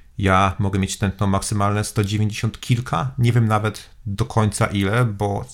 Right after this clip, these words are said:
tak rzadko to tętno maksymalne jest osiągane, że wszelkie dane, jakie mam na ten temat, są prawdopodobnie już zbyt stare, by móc je teraz wykorzystywać.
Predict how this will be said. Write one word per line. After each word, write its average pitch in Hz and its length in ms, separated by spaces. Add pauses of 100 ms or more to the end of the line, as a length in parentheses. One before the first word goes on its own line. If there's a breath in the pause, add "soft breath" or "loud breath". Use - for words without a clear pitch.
tak 110 180
rzadko 131 360
to 101 100
tętno 104 300
maksymalne 95 520
jest 90 200
osiągane, 95 720 (540 loud breath)
że 107 560 (160)
wszelkie 135 480
dane, 98 300
jakie 92 180
mam 95 180
na 90 60
ten 104 160
temat, 110 340
są 127 300 (440)
prawdopodobnie 123 1040 (400 loud breath)
już 117 400
zbyt 98 520 (200)
stare, 90 640
by 101 240
móc 92 220
je 92 80
teraz 90 240
wykorzystywać. 90 800